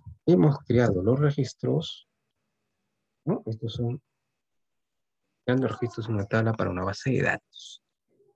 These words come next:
Ya tengo los registros de la tabla clientes. Casi cuatrocientos clientes, de una forma muy rápida, muy sencilla, sin complicarnos la vida.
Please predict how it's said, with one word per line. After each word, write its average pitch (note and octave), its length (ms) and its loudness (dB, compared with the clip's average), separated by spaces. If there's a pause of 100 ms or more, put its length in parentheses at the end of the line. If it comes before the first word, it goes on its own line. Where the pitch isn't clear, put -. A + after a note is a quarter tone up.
(100)
Ya D3+ 160 6 (100)
tengo D3 240 4
los C#3 160 4
registros - 760 0 (440)
de C#3 220 4
la A#2+ 140 2
tabla C3 440 2 (280)
clientes. A2 680 0 (640)
Casi F3+ 200 0
cuatrocientos A2+ 520 -4
clientes, D3 720 0
de B2 80 0
una A#2 120 0
forma A2 280 -2
muy F#2+ 240 -4
rápida, B2+ 340 0
muy A2+ 140 0
sencilla, G#2 640 -2 (800)
sin F3+ 220 2
complicarnos A#2+ 760 0
la F2+ 140 -4
vida. G2+ 300 -2